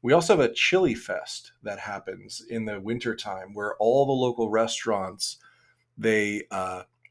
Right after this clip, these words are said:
they make their own version of chili. They put out a table in front of the restaurant and they serve the chili from there. As, as festival goers, you buy tickets, and then each chili is basically a ticket or maybe two tickets.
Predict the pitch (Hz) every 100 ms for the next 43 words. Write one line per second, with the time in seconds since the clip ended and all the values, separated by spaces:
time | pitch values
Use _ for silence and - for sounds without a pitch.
0 | - _ _ _ - 113 107 104 98 -
1 | 78 123 139 139 127 127 139 143 127 131
2 | 127 120 107 - 170 135 104 98 98 -
3 | 110 - 143 131 117 110 - 147 139 123
4 | 113 117 110 101 107 117 117 - 113 104
5 | - 107 101 - - 123 110 - 123 113
6 | 107 104 113 117 117 - - _ - 104
7 | 95 - 101 98 95 - - 147 - 131
8 | 120 123 113 107 101 98 - 156 151 139
9 | - 117 110 107 - 113 113 - 120 110
10 | 104 98 110 98 104 98 95 131 - 110
11 | 95 98 95 - 123 117 113 113 113